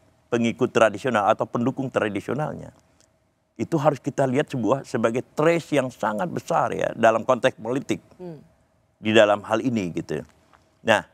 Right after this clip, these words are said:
Speaker 1: kenapa ya, walaupun mungkin ya kita akan membicarakan nanti ya, kenapa kemudian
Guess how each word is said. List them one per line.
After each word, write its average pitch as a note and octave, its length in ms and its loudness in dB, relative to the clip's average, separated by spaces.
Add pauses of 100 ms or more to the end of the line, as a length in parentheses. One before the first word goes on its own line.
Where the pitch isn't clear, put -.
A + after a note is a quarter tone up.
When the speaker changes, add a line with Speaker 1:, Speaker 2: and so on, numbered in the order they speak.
(240)
Speaker 1:
kenapa C3+ 640 2
ya, F#2+ 240 0
walaupun A#2+ 400 2
mungkin B2+ 480 0
ya G#2+ 240 2
kita A2 320 0
akan A#2+ 240 0
membicarakan A#2 720 2
nanti A#2 560 0
ya, A#2+ 40 -4 (520)
kenapa D3+ 400 2
kemudian A#2+ 640 2